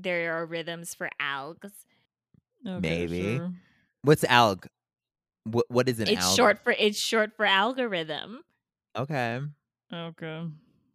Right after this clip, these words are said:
Speaker 2: I think it's just the study of a population. Just
Speaker 3: That
Speaker 2: a
Speaker 3: is
Speaker 2: bunch
Speaker 3: po-
Speaker 2: of people.
Speaker 1: Like, from anywhere?
Speaker 2: Yeah.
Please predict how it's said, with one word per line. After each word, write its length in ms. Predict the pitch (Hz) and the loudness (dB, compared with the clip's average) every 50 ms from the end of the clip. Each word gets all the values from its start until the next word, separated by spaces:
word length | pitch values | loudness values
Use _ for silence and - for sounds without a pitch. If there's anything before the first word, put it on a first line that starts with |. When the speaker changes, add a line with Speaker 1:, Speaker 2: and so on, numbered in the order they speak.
| _ _ _ - _ _ - | _ _ _ -20 _ _ -4
Speaker 2:
I 100 | 190 196 | -4 -4
think 220 | 175 202 214 214 | -2 0 0 0
it's 160 | 208 202 - - | -2 -2 -4 -6
just 240 | 196 190 180 - | -8 -8 -8 -8
the 80 | - 180 | -12 -12
study 380 | 165 - - 185 175 170 175 175 | -12 -10 -8 -6 -6 -4 -4 -4
of 180 | 175 175 160 156 | -4 -6 -6 -6
a 100 | 165 165 | -8 -10
population. 1120 | 160 156 _ - 160 160 156 - 156 151 156 156 151 156 156 - - 156 151 151 160 160 160 _ _ _ _ _ _ | -10 -10 _ -8 -8 -8 -8 -8 -8 -8 -6 -6 -8 -8 -10 -12 -14 -14 -12 -12 -12 -14 -14 _ _ _ _ _ _
Just 100 | - 165 | -6 0
Speaker 3:
That 160 | 123 131 139 | 0 2 2
Speaker 2:
a 40 | 156 | 2
Speaker 3:
is 40 | 160 | 0
Speaker 2:
bunch 180 | 160 160 160 - | 0 -4 -6 -8
Speaker 3:
po- 80 | 151 | -8
Speaker 2:
of 160 | 143 147 _ _ | -10 -12 _ _
people. 220 | - 165 160 175 | -10 -10 -8 -6
Speaker 1:
Like, 300 | 190 185 185 165 165 170 | -4 -4 -4 -4 -6 -6
from 240 | - 220 202 208 202 - - | -4 -4 -4 -2 -4 -6 -6
anywhere? 720 | - 175 180 180 180 185 196 202 208 208 214 226 247 262 - _ _ _ _ _ _ _ _ _ _ _ _ _ _ _ | -6 -6 -6 -4 -6 -6 -4 -4 -4 -4 -4 -6 -8 -12 -16 _ _ _ _ _ _ _ _ _ _ _ _ _ _ _
Speaker 2:
Yeah. 540 | - 175 170 165 165 160 156 156 160 165 | -10 -6 -4 -4 -4 -4 -6 -6 -8 -10